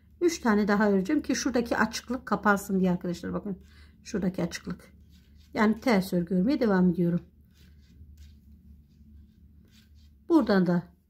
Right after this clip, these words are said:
üç ilmeğimizi ters örgü ördüm. Şimdi tekrar çeviriyorum yeleğimizi iç kısmına. Çevirdikten sonra arkadaşlar yine aynı şekilde baştaki ilk ilmeği örmeden aldım. Tekrar bu sefer başa kadar,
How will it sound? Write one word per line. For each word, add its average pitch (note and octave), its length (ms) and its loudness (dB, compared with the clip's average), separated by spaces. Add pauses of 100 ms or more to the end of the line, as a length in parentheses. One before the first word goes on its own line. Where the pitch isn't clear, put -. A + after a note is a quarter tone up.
(300)
üç A#3+ 200 -6
ilmeğimizi F#3 540 2
ters A#3+ 320 -2
örgü B3+ 220 -2
ördüm. B3 420 -2 (600)
Şimdi D4 380 4
tekrar C#4+ 400 2
çeviriyorum A#3 640 0 (280)
yeleğimizi G#3+ 480 0
iç C#4 260 -6
kısmına. G3+ 500 -2 (920)
Çevirdikten C4+ 640 2
sonra A#3 240 0
arkadaşlar A3 540 -2 (340)
yine C#4 160 0
aynı C4 200 2
şekilde A#3 560 -2 (480)
baştaki A#3+ 380 -4
ilk - 260 -4
ilmeği G#3 260 4
örmeden G#3 440 2
aldım. F#3+ 320 0
Tekrar G#3+ 500 0 (640)
bu F4 80 0
sefer G3 420 0
başa D#4+ 280 4
kadar, A#3 380 -4